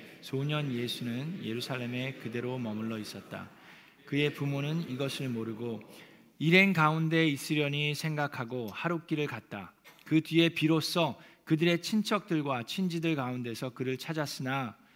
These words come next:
찾지 못하여 예루살렘으로 되돌아가서 찾아다녔다. 사흘 뒤에야 그들은 성전에서 예수를 찾아냈는데 그는 선생들 가운데 앉아서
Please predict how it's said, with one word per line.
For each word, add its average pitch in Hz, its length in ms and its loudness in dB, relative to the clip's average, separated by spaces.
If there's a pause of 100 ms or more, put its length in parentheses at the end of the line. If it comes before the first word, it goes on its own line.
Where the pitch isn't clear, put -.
(420)
찾지 170 380 -4
못하여 139 800 -2 (120)
예루살렘으로 139 840 -2
되돌아가서 131 720 -4
찾아다녔다. 113 840 -8 (580)
사흘 160 600 2
뒤에야 131 720 0
그들은 143 400 -2
성전에서 143 680 -2
예수를 131 380 -2
찾아냈는데 131 880 -2 (400)
그는 170 260 4
선생들 190 600 0
가운데 131 360 -2
앉아서 113 560 -4